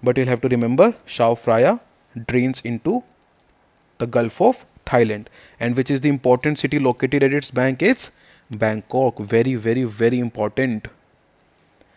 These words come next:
Understood? Clear about Chao Phraya?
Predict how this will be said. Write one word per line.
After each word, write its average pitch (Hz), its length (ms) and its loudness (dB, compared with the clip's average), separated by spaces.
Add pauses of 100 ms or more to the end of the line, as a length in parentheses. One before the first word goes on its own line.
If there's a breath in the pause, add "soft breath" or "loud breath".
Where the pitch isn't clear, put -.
(340 soft breath)
Understood? 147 460 -2 (480)
Clear 143 240 4
about 160 200 4
Chao 151 220 2
Phraya? 175 340 2